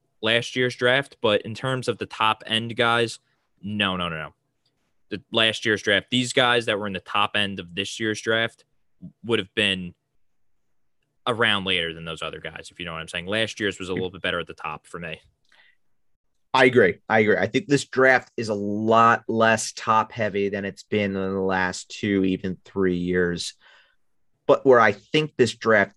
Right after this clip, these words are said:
Speaker 2: th-, this class for, for running backs actually is pretty, pretty well off is it's pretty deep in terms of solid contributors that can help a team right now.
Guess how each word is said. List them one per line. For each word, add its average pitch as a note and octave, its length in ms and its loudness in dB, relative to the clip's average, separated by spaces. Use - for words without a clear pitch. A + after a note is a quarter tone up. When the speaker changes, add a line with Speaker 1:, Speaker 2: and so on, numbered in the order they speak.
Speaker 2:
th-, - 160 -6
this A2+ 160 -4
class A2 520 0
for, F#2+ 520 -4
for G2 120 -6
running G#2+ 280 -2
backs - 480 -4
actually F#2+ 720 0
is B2 220 6
pretty, G3+ 580 -2
pretty G3+ 200 2
well A2+ 260 2
off D3 340 0
is A#2+ 340 6
it's C#3+ 200 2
pretty C4+ 240 4
deep B2+ 480 0
in C3 140 0
terms C#3+ 420 2
of A2+ 340 4
solid C3 640 2
contributors A2 760 -2
that A2 140 -6
can G2+ 120 -8
help A#2+ 300 -2
a G#2 40 -4
team G2+ 640 -4
right G#2+ 540 2
now. F#2+ 360 0